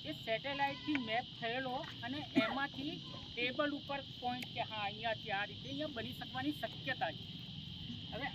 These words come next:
આ શક્યતાઓનો ચકાસવા માટે કે ભાઈ ખરેખર જમીન પર આ વસ્તુ બની શકે કે કેમ, એના માટે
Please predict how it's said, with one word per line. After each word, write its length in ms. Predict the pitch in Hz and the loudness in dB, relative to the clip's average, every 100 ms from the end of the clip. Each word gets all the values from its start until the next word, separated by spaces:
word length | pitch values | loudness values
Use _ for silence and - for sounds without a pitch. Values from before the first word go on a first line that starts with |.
| 220 | 2
આ 140 | 302 302 | 2 2
શક્યતાઓનો 760 | 294 277 277 302 - 302 302 311 | 0 -2 0 0 4 6 6 4
ચકાસવા 540 | - - 285 294 285 | 2 4 4 6 2
માટે 300 | 254 214 208 | 4 2 2
કે 140 | 196 254 | -2 -2
ભાઈ 260 | 262 - 202 | -2 -2 2
ખરેખર 440 | 220 285 - 294 165 | 4 4 6 4 4
જમીન 340 | 208 226 285 285 | 2 4 2 2
પર 200 | 294 285 | 0 2
આ 160 | 277 254 | 2 0
વસ્તુ 280 | 208 - 277 | -4 0 0
બની 260 | 226 233 277 | 2 0 0
શકે 220 | 277 285 285 | 0 0 0
કે 140 | 285 | 0
કેમ, 280 | - 240 202 147 - - - - - - - | 0 0 0 0 -2 -4 -2 -2 -2 -4 0
એના 280 | 226 277 294 | 2 4 6
માટે 340 | 262 262 269 | 6 4 2